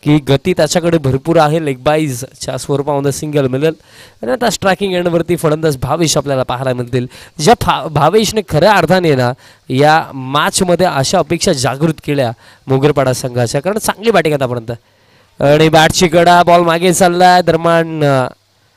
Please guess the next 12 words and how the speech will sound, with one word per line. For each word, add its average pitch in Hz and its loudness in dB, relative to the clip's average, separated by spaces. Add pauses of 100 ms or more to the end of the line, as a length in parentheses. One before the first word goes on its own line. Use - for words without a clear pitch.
(280)
नकारलं. 156 2 (1600)
Single 147 -2
घेण्याचा 160 0
कोणताही 151 -2
प्रयत्न 131 -2
नाहीये. 110 -6 (920)
Strike 135 -6
स्वतःकडे 143 -4
ठेवली 139 -2
आहे, 147 2
कारण, 139 -2
अ, 123 0